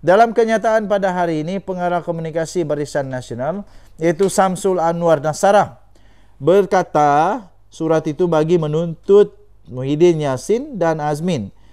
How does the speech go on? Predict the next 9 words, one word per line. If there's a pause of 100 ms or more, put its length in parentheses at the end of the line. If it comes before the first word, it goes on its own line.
(220)
untuk
membuat
permohonan
maaf
secara
terbuka, (1120)
menarik
balik
kenyataan